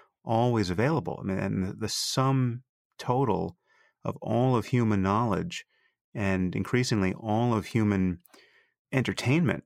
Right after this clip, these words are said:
available with almost no friction. So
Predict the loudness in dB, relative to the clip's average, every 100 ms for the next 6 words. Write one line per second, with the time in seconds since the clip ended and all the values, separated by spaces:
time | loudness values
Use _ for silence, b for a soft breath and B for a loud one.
0 | _ _ _ _ _ -6 0 2 2 0
1 | 0 -2 -6 _ -6 0 2 2 2 0
2 | 0 -2 -2 -2 -4 -6 B B B B
3 | B _ _ -8 -2 0 0